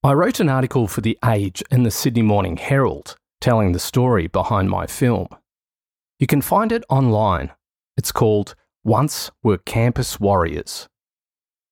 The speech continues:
I was sending a message to Fraser. "You need to take me seriously. This doco is gonna get made with or without you." Every now and then, I would send him an email telling him how filming is progressing.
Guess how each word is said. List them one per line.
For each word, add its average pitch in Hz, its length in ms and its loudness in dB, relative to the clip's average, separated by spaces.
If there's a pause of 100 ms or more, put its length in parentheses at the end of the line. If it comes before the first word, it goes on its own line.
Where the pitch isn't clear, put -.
(220)
I 131 80 2
was 156 160 2
sending 185 540 0
a 127 80 2
message 101 640 -2
to - 80 -4
Fraser. - 580 -6 (960)
"You 220 140 4
need 226 200 2
to - 100 -6
take 107 240 0
me 95 140 0
seriously. - 920 -2 (840)
This 160 220 0
doco 135 500 0
is 117 120 -4
gonna 113 180 0
get 104 240 -2
made 104 340 0 (240)
with 120 260 0
or 104 260 2
without 101 380 0
you." - 360 -6 (1400)
Every 175 280 2
now 151 220 2
and 117 140 2
then, 110 240 0 (340)
I 113 80 0
would 104 180 0
send 117 260 2
him 95 100 0
an 95 80 0
email 92 540 0
telling 107 340 0
him 101 160 0
how 90 300 -2
filming 139 480 2
is 92 180 -2
progressing. - 680 -2